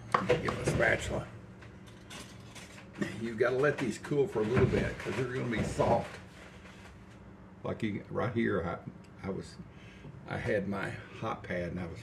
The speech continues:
pushing in on the side. You can see where it mashed into it. And they're hardening up now pretty good. Let's see underneath what they look like.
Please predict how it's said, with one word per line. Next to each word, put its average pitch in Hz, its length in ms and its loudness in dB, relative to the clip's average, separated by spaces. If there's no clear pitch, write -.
pushing 101 300 -4
in 95 80 0
on 92 140 -2
the 85 80 -4
side. 98 400 -2
You 98 60 -2
can 92 120 -6
see 95 200 -2
where 92 180 0
it - 100 -4
mashed 85 360 -4
into 92 400 -2
it. - 80 -4
And 95 100 -4
they're 113 140 -2
hardening 101 460 0
up 101 160 -4
now 90 320 -2
pretty 98 140 -2
good. 107 320 -2
Let's 101 140 -10
see - 300 -8
underneath 110 400 -8
what - 160 -8
they - 100 -2
look - 240 -4
like. - 280 -6